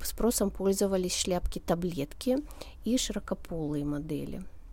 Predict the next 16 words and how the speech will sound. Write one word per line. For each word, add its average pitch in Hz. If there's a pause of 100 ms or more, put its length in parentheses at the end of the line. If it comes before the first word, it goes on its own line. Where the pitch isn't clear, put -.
(360)
А, 185
очень -
характерно 226
для 196
пятидесятых 190
годов 180
использование 208 (380)
крупной 208
бижутерии. 165
Это 180
крупные 196
жемчужные 190
бусы, 170 (360)
массивные 214
браслеты, 180
колье, 170